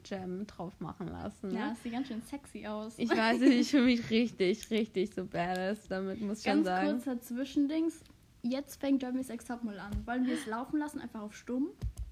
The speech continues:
Speaker 1: Ja, doch. Wartet
Speaker 2: Okay.
Speaker 1: hier mal eine Sekunde. Jetzt müssen wir
Speaker 2: Ja,
Speaker 1: so
Speaker 2: einmal
Speaker 1: Germany's
Speaker 2: kurz
Speaker 1: Next
Speaker 2: Stopp.
Speaker 1: Stopp hier.
Speaker 2: Okay, also die Anna macht jetzt grad Germany's Next Topmodel an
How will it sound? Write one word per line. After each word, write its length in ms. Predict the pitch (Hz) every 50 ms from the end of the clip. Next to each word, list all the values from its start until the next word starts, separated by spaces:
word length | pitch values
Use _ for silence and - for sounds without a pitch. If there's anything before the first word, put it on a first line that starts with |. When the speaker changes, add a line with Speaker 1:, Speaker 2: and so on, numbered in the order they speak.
| - - - - - - - - - - - -
Speaker 1:
Ja, 160 | 233 240 240
doch. 400 | 226 233 208 196 196 190 196 208 - - - - - _ _ - _ - _ - - _ - - - - -
Wartet 300 | 254 247 247 233 226 214
Speaker 2:
Okay. 80 | 214
Speaker 1:
hier 80 | 226 214
mal 80 | 190 180
eine 140 | 185 190 196
Sekunde. 400 | 202 196 196 - - 190 190 185
Jetzt 180 | 190 196 202 -
müssen 120 | 226 233
wir 80 | 247 233
Speaker 2:
Ja, 60 | 220
Speaker 1:
so 60 | 233
Speaker 2:
einmal 280 | 226 320 330 330 285 262
Speaker 1:
Germany's 80 | 233
Speaker 2:
kurz 140 | 262 254 240
Speaker 1:
Next 140 | 240 220 202
Speaker 2:
Stopp. 120 | 202 175
Speaker 1:
Stopp 200 | 214 202 208 220
hier. 380 | - 269 202 196 190 190 240 254 - - - - - - - - - - _ _ _ _ - - - - - - - - - -
Speaker 2:
Okay, 380 | - 240 247 240 - - 247 233
also 220 | 226 240 233 247 247
die 120 | 247 254
Anna 240 | - 254 285 311 320
macht 220 | 294 294 294 294 -
jetzt 160 | 262 - -
grad 180 | - 247 233 226
Germany's 260 | 226 233 240 240 -
Next 200 | 220 220 - -
Topmodel 320 | 233 220 226 226 233 226 220
an 300 | 220 226 233 233 220